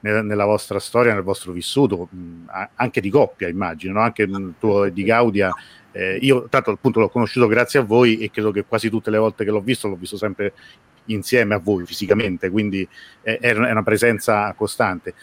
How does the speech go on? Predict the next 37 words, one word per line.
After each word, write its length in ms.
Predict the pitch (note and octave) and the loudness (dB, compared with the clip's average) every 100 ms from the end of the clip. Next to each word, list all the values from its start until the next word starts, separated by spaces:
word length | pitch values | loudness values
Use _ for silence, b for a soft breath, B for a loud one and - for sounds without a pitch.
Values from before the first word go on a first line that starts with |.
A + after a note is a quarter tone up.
| B B | B B
Gaudia 320 | - D3+ D#3+ | 0 4 4
scrive: 460 | A#2 - A#2 G#2+ G#2+ | 2 0 0 2 2
"Secondo 420 | - C3 C3 C#3 | 2 0 2 2
me 160 | E3 F3+ | 2 0
c'è 160 | - | 0
molta 280 | A#2+ C#3+ D3 | 2 2 2
autobiografia 640 | A#2+ A#2+ A2 A#2+ C#3 C3+ | 2 2 0 0 2 2
nel 200 | A#2+ A#2+ - | 4 2 0
primo 220 | D3+ D3 | 0 2
e 40 | A#2 | 2
nell'ultimo 460 | A2 A2 G#2+ A2 | 2 0 -2 -4
in 80 | G2+ | -4
particolare. 720 | - G2+ G2+ F#2+ F#2+ F2 F2 B B B B | -4 -6 -6 -4 -2 -4 -8 B B B B
Anche 240 | A#2+ A#2 C#3+ | -4 -2 0
a 20 | |
me 180 | E3+ E3 | 2 2
sembrava 340 | C3 B2+ A#2+ | 2 4 4
di 120 | G#2+ | 2
sentire 320 | G#2+ A2+ C#3 | 0 -2 2
la 40 | A2+ | 2
sua 140 | B2 | 4
voce 320 | A2 G2 F2+ | 2 0 0
e 40 | A2 | 0
anche 240 | C3+ - | 0 -4
fisicamente 600 | G2+ A#2 C3+ C#3 A#2+ G2 | -6 -6 0 2 2 -2
il 60 | F#2+ | -6
personaggio 460 | - G#2 C3 C3+ A2 | -6 -4 -2 -2 -2
gli 120 | G2+ | -4
assomigliava, 640 | G2 - A2+ G#2+ F#2+ F2+ - B B | -4 -4 -2 0 -2 -4 -8 B B
perciò 240 | - D3+ D3+ | -2 2 4
mi 120 | A#2+ | 2
sembrava 280 | E3+ D3 A2 | 2 2 4
anche 220 | A2+ A#2+ | 2 0
di 60 | C#3+ | 2
vederlo 360 | B2 G2+ G2 | 2 0 -4
mentre 340 | G2+ G2+ G2 G2+ | -6 -8 -6 -6
leggevo." 520 | F#2+ E2 F2+ E2+ F2 | -6 -10 -14 -12 -14